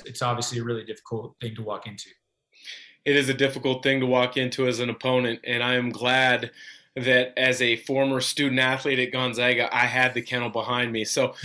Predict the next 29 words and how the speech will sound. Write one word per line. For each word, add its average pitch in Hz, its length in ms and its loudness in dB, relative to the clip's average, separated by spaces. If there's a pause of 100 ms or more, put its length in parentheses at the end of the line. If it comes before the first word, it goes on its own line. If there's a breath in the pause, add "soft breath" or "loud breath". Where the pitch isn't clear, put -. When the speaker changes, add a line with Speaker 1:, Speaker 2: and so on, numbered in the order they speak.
(120)
Speaker 2:
glad 180 220 8
to 170 60 4
hear 175 220 8
you 175 220 8
have 160 220 6
some 143 220 -2
positive 170 600 4
and 135 140 0
fun 165 260 2
experiences. 147 840 2 (300 loud breath)
I 139 60 0
really 156 240 6
appreciate 151 560 2
the 139 80 -4
time, 143 320 0
Todd. 143 280 2
Best 160 260 4
of 147 100 0
luck 151 320 2 (300 loud breath)
against 143 360 2
the 139 100 2
Zags, 139 680 4
uh, 131 440 0
Thursday 143 440 2
night, 143 340 4
and 123 260 0
best 143 280 2
of 160 100 2
luck 147 340 4